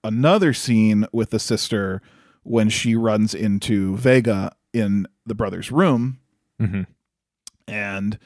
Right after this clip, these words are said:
Speaker 1: uh, that gets them talking, basically.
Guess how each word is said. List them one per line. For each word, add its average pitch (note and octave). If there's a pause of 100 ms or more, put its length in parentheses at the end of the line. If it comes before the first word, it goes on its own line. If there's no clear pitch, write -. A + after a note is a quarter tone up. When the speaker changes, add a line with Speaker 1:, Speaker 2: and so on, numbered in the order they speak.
(520)
Speaker 1:
uh, F#2+ (120)
that A#2
gets B2
them F#2+
talking, - (140)
basically. F#2